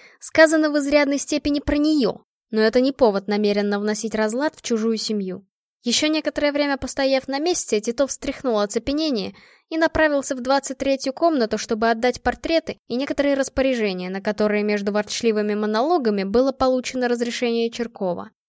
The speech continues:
Например, стоило предупредить городовых, чтобы обращали внимание на старьевщиков, ломбарды и прочих людей на улицах. Если одежда обеих убитых ничем особенно не отличалась от вещей прочих горожанок,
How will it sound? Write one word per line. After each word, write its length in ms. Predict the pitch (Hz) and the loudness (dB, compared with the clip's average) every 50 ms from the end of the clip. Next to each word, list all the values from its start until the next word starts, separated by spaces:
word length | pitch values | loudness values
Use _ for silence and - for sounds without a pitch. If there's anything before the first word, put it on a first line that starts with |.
| _ _ - | _ _ -10
Например, 400 | 214 208 - 220 247 302 339 311 | -8 -6 -4 -2 -2 -2 -2 -4
стоило 380 | - - - 311 320 320 302 285 | -4 -4 -2 0 0 0 -2 -2
предупредить 580 | - 269 254 269 254 - 269 262 294 277 247 | -4 -4 -4 -4 -4 -4 -4 -4 -4 -6 -2
городовых, 500 | 226 240 233 233 233 254 262 - 359 349 | 0 0 0 2 2 0 0 0 -2 -4
чтобы 320 | - - - 240 214 214 214 | -4 -6 -4 -2 0 0 0
обращали 480 | 208 - 233 240 - - 311 294 269 | 0 0 -2 -2 -2 -2 -2 -2 -2
внимание 480 | 247 247 262 269 277 285 285 269 269 254 | -4 -4 -4 -4 -4 -4 -4 -4 -4 -4
на 60 | 254 | -6
старьевщиков, 720 | 254 - - 247 247 262 320 339 311 - - 214 - 185 190 | -6 -4 -4 -2 -2 -2 -2 -2 -2 -4 -6 -8 -8 -8 -6
ломбарды 600 | 208 214 220 233 247 262 311 320 277 226 208 190 | -6 -4 -4 -2 0 0 0 0 0 -2 -4 -6
и 60 | 190 | -6
прочих 420 | 196 - 277 302 302 - 277 - - | -6 -4 -4 -4 -4 -4 -6 -6 -6
людей 320 | 269 269 247 269 269 262 | -6 -4 -2 -2 -2 -2
на 160 | 262 262 262 | -2 -2 0
улицах. 500 | 240 214 190 180 - - - - - - _ _ _ _ _ _ _ | 0 -2 -2 -4 -6 -10 -12 -16 -18 -20 _ _ _ _ _ _ _
Если 280 | 214 226 220 - 240 | -4 -4 -2 0 2
одежда 420 | 226 226 214 226 226 214 208 220 214 | 2 2 2 2 0 0 2 0 0
обеих 340 | 208 202 220 214 208 208 - | 2 2 2 0 0 0 -4
убитых 400 | 214 214 226 220 - 208 202 - | -4 -2 -2 -4 -4 -6 -6 -6
ничем 320 | 220 214 - - 220 214 | -6 -6 -4 -4 -4 -4
особенно 420 | 214 214 - 220 202 208 208 214 | -4 -4 -4 -4 -2 -2 -2 -2
не 140 | 208 214 214 | -2 -2 -2
отличалась 600 | 214 214 226 233 233 - 359 370 349 269 240 - | -4 -4 -4 -6 -6 -2 0 2 2 2 2 0
от 100 | 208 - | -4 -6
вещей 320 | 214 226 220 - - 214 - | -6 -4 -4 -4 -4 -4 -4
прочих 360 | - 220 214 208 - 208 196 | -4 -4 -4 -4 -4 -6 -6
горожанок, 640 | 196 208 214 214 220 208 214 196 185 185 - - | -4 -2 -2 -2 -2 -2 -4 -6 -6 -8 -12 -14